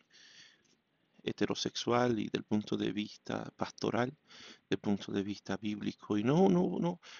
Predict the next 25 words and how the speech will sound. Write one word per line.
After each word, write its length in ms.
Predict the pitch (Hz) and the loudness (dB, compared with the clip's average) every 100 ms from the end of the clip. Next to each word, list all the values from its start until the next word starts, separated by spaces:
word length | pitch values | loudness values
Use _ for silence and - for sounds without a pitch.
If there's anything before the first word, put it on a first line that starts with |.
| - | -2
no 100 | 127 | 2
voy 80 | 143 | 2
a 20 | |
citar 400 | - 131 143 123 | 0 -2 0 2
mucha 640 | 117 113 117 - 104 98 - - _ _ _ | 4 2 0 -2 -4 -4 -8 -16 _ _ _
palabra, 560 | 107 104 107 117 110 104 | -4 2 4 4 2 0
no, 300 | 107 110 - - - - - - _ - | 0 -2 -4 -12 -20 -20 -20 -20 _ -4
no, 600 | 101 101 107 104 101 98 104 | 2 4 4 2 2 -2 -4
esto 180 | 101 113 | 0 2
no 100 | 107 | 4
se 140 | 107 | 2
va 120 | 98 | 0
a 40 | 95 | -2
convertir 460 | - 98 - 107 113 | -2 -2 2 0 2
en 80 | |
una 260 | 104 98 98 | -2 -2 -4
predicación, 1000 | - 101 104 95 - - 107 107 104 104 _ | 2 4 2 0 -6 -4 0 0 0 -6 _
no 200 | - 104 | 0 2
que 160 | - 104 | 4 2
eso 180 | - - | 2 -2
sea 240 | - 107 | 0 2
malo, 300 | 110 113 113 | 4 4 4
sino 320 | - 117 127 | 4 4 4
que 120 | - 120 | 2 0
solamente 640 | 143 139 131 139 - | 2 4 2 0 -4